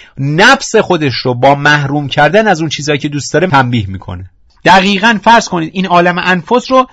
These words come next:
یه نگاه بیرونی بهش بکنید، مثل یه مدیر و فرمانده‌ای که به اون فردی که باید فرمان بری کنه گوش نمیده، تنبیهش می‌کنه و اون رو مجاب می‌کنه برای پیشبرد کار.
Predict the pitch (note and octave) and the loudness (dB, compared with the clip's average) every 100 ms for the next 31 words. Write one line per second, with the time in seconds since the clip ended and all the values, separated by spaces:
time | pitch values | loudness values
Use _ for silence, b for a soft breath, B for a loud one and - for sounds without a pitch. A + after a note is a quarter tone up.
0 | b F3 G#3 C4 C4 A3 A#3+ C4+ A3+ G3 | b -6 -2 0 2 4 4 2 2 2
1 | F#3+ G3+ G#3+ F3+ - D3+ D3 C#3 C3+ B | 4 2 0 -2 -4 -6 -6 -6 -8 B
2 | B F3+ A3 - A#3 A#3+ D#3+ E3 E3 A3 | B -2 -2 0 -2 -4 -4 -4 -2 -2
3 | A3 E3 - D#3 D3+ D#3 D#3+ G3 G#3 - | -2 -2 2 2 2 -2 -2 -2 -2 -2
4 | C#3 A2 b b - - A#3+ F3 - G#3 | -2 -4 b b -6 -4 -4 -4 0 4
5 | C4 C4 G3+ F#3 E3 D3+ D3 - D3+ D3 | 6 4 0 -2 -2 0 0 2 2 2
6 | D3 C#3 C#3 C3+ C3+ C3+ B2+ D3+ - D3+ | -2 -2 -2 -2 -6 -8 -4 -4 -4 -4
7 | C#3+ C#3 D3+ - C#3 C#3 D3 C#3+ C#3 C#3+ | -6 -6 -8 -2 -2 -2 -4 -6 -6 -8
8 | C3 C#3 C3+ - B B C3+ D#3+ F3 D#3+ | -4 -2 -2 -6 B B 0 2 0 0
9 | D3 D3+ D#3+ A#3 B3 A3+ - F3 D#3 D3 | 0 0 4 4 4 0 -2 -2 0 0
10 | D3 D#3 C3+ D3 D3 D3 - F#3+ A#3+ | -2 -6 -8 -4 -4 -4 2 4 4